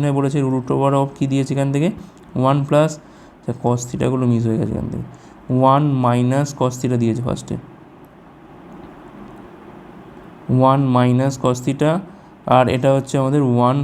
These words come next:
প্লাস cos theta, ঠিক আছে। দেখো, নিচে দেখো কী আছে, দেখো নিচে কিছু নেই কিন্তু, ঠিক আছে, তার মানে নিচটা আমাকে কিন্তু কোনোভাবে এলিমিনেট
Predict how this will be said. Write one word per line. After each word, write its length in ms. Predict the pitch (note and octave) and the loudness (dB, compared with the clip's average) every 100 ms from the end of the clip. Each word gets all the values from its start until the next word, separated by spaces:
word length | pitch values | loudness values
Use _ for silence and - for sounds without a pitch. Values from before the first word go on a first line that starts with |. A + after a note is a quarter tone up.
| C#3 | -2
প্লাস 280 | C3 C#3+ D#3+ - | 0 2 0 -4
cos 160 | C3 A#2+ - | -4 -4 -4
theta, 220 | A#2 - - - - | -6 -6 -8 -14 -14
ঠিক 120 | - C3+ | -6 -4
আছে। 140 | C#3 - - - - - - - - - - | -4 -6 -10 -20 -20 -20 -20 -20 -20 -8 2
দেখো, 180 | D3 C#3 B2 B2 C#3+ | 2 2 -4 0 2
নিচে 220 | D3 F3+ F3 | 4 6 4
দেখো 140 | E3+ E3+ | 2 2
কী 80 | E3+ E3 | 2 2
আছে, 100 | E3 | 2
দেখো 140 | D#3+ D#3 | 0 0
নিচে 120 | C#3+ E3 | 0 0
কিছু 120 | D#3 D#3 | 2 2
নেই 80 | C3+ B2 | 2 2
কিন্তু, 140 | A#2+ A#2+ | 0 0
ঠিক 100 | D3 | -2
আছে, 100 | D#3 | -2
তার 80 | D3 C#3+ | 0 0
মানে 80 | C#3+ | 0
নিচটা 220 | C#3+ C#3+ C#3+ | 0 0 0
আমাকে 140 | C#3+ C#3 | 0 -2
কিন্তু 140 | D3 C3+ | -2 0
কোনোভাবে 320 | C3+ C3+ C#3+ - - - - - - | 2 2 2 -2 -6 -20 -20 -20 -2
এলিমিনেট 320 | C#3+ C#3+ D3+ | 2 4 2